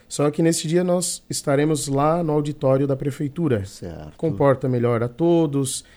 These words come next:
Speaker 1: vai ser um ato mais solene, então tem que ter mais espaço pra
Speaker 2: Uhum.
Speaker 1: acolher a todos.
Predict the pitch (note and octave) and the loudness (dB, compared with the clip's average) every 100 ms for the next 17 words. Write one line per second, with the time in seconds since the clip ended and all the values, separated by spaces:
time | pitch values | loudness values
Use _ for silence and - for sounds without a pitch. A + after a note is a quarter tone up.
0 | - B2+ B2 C#3+ C3 C3 C3 B2+ B2 B2+ | -8 -6 -4 -2 2 2 0 -2 0 2
1 | A#2+ G#2 - - - - - - C3 C#3+ | 2 -2 -8 -12 -18 -20 -12 -2 2 4
2 | F3+ G#3 F#3+ F#3+ G3+ A#3+ A#3 _ - E3 | 4 2 0 0 0 -2 -8 _ -2 -2
3 | E3 E3+ D#3+ D#3 E3 E3+ - D#3 B2+ - | 0 0 2 2 2 0 -4 -2 -2 -2
4 | - B2+ B2 D#2 C#3 C3 C#3 C3+ D3+ F3 | -4 -2 -2 0 2 4 2 2 0 -2
5 | F3 | -4